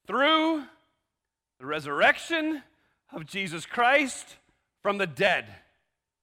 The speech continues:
You wanna know why we have hope? Because he is risen. Because he is alive. And just as Jesus lives,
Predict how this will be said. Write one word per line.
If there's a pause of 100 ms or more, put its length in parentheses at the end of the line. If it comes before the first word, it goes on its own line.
(720)
You
wanna
know
why
we
have
hope? (1300)
Because
he
is
risen. (720)
Because
he
is
alive. (680)
And
just
as
Jesus
lives,